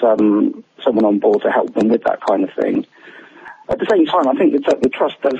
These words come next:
come in for a lot of criticism, but if they were to blow their trumpet a little bit more about all the good work that's going on behind the scenes, people might realise that they're not just, um, they're not just sat there being the, the talking shop that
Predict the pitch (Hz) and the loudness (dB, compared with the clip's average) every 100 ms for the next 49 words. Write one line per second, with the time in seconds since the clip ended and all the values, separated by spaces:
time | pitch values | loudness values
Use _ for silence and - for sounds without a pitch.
0 | - 131 117 - 120 120 110 - - - | -2 0 0 2 0 2 -2 -2 -2 -2
1 | - - - 87 - 110 - 131 127 - | -4 -6 -2 0 0 0 -2 -2 -2 -4
2 | _ _ _ 156 - 165 143 143 131 147 | _ _ _ -6 0 2 2 0 0 2
3 | 139 120 - 147 127 101 110 - - - | 2 0 0 0 2 2 2 0 2 2
4 | 127 120 117 139 120 - 120 123 120 - | 2 2 2 2 2 0 0 2 2 0
5 | - 123 110 113 101 113 110 110 - 110 | 0 2 2 0 -2 0 2 0 0 0
6 | 101 - 147 - 123 123 117 135 117 98 | 0 0 -2 0 0 0 0 2 2 2
7 | 95 - - 110 101 - - - - - | 0 0 0 0 -2 -4 -8 -10 -20 -20
8 | - - - - 113 110 110 - - - | -20 -20 -10 -2 0 2 0 -2 -12 -20
9 | - - 123 117 - - 139 - 101 104 | -16 -2 0 0 -2 -2 -4 0 0 0
10 | 107 104 104 107 - 117 - - 113 101 | 0 2 4 2 -2 -6 0 0 0 -2
11 | - 98 - - - | -2 -2 -2 0 -2